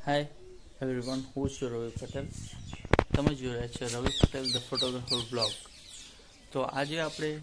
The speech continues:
વાત કરીશું રોજર એન જી ટેક વિશેની. અને રોજર એન જી ટેક શું છે અને તેનો ઉપયોગ શું છે? તો એન્જિન સિરામિક કોટિંગ છે આ રહ્યું એ એક જાતનું. અને આની પ્રાઇસ છે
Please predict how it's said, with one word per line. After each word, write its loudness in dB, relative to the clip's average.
વાત -2
કરીશું -2
રોજર 0
એન 0
જી -2
ટેક -6
વિશેની. -4
અને -6
રોજર -4
એન -2
જી -2
ટેક -4
શું -2
છે -4
અને 0
તેનો -4
ઉપયોગ -6
શું -4
છે? -8
તો -6
એન્જિન -2
સિરામિક -2
કોટિંગ 2
છે -2
આ 2
રહ્યું -4
એ 0
એક -4
જાતનું. -4
અને 2
આની -2
પ્રાઇસ -2
છે -2